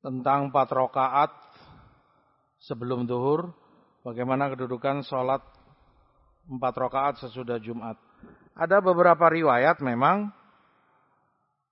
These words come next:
Terkadang Rasulullah sallallahu alaihi wasallam sholat dua rakaat setelah Jumat, terkadang empat rakaat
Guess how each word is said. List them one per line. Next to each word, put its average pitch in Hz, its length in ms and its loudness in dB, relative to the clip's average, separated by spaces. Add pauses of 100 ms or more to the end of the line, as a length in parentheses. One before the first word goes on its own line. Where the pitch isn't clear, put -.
(800)
Terkadang 139 480 0
Rasulullah 135 560 -2
sallallahu - 0 -
alaihi 123 160 -4
wasallam 131 240 -2
sholat 135 320 -2
dua 123 160 0
rakaat 120 560 -2 (1300)
setelah 127 400 -4
Jumat, 123 480 -4 (720)
terkadang 135 640 -2
empat 139 240 2
rakaat 143 580 2